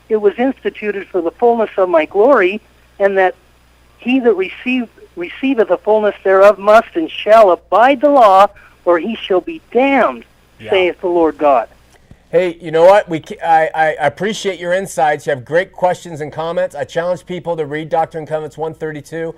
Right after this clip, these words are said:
Speaker 2: which needs to be rescinded by the church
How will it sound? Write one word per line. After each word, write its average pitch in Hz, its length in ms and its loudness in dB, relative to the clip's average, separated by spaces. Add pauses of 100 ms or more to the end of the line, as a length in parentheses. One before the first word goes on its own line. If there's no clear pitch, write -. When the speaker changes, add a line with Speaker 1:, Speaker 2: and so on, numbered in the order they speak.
(260)
Speaker 2:
which - 240 -8
needs 180 380 -6
to 196 80 -4
be 165 160 -8
rescinded 175 760 -4
by 147 160 -2
the 135 140 -8
church 147 440 -10